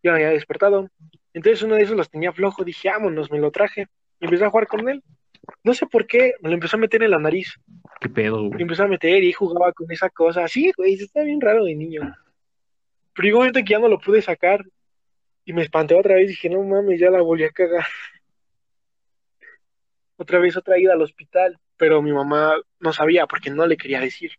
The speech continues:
Speaker 1: Entonces me empezó a cargar y me decía, "¿Qué tienes?", porque estaba muy callado y yo era muy, o sea, yo hablaba mucho, entonces era muy raro que estuviera callado.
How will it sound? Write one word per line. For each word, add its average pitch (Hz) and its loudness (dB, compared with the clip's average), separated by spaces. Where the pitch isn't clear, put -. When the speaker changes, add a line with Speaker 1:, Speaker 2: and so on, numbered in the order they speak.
Speaker 1:
Entonces 160 0
me 143 -4
empezó 135 -6
a 139 -4
cargar 165 0
y 151 -2
me 147 -2
decía, 156 -12
"¿Qué 240 -10
tienes?", 254 -4
porque - -10
estaba 165 -4
muy 165 -6
callado 156 -2
y 151 -10
yo 139 0
era 143 -2
muy, 151 -2
o 131 -6
sea, 131 -6
yo 143 0
hablaba 143 -2
mucho, 220 -6
entonces 151 -2
era 147 -2
muy 160 -2
raro 151 0
que - -14
estuviera 139 -10
callado. 151 -2